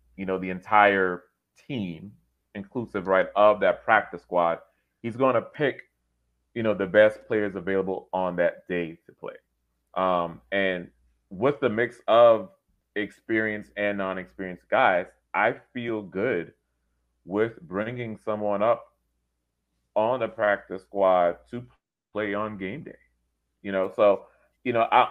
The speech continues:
I would say I'm good overall. Um, certain areas, certain positions, um, give me a little cause for pause, but overall, I, I feel good. Feel good.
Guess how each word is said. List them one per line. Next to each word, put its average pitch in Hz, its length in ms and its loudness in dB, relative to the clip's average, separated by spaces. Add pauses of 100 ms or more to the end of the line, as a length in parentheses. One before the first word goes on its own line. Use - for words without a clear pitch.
(100)
I 123 140 6
would 156 180 -2
say 139 300 -2
I'm 127 220 -4
good 123 200 -2
overall. 113 840 0
Um, 95 420 -4 (100)
certain - 420 -6
areas, 110 360 -2
certain 107 220 -6
positions, 104 600 -16 (240)
um, 90 340 -8 (1160)
give 151 140 0
me 143 80 0
a 123 60 4
little 123 240 2
cause 135 340 2
for 127 80 -12
pause, 139 420 0
but 104 220 -4 (680)
overall, 165 460 6
I, 127 140 0 (220)
I 107 40 0
feel 98 180 -8
good. - 200 -18 (760)
Feel - 120 -18
good. - 180 -20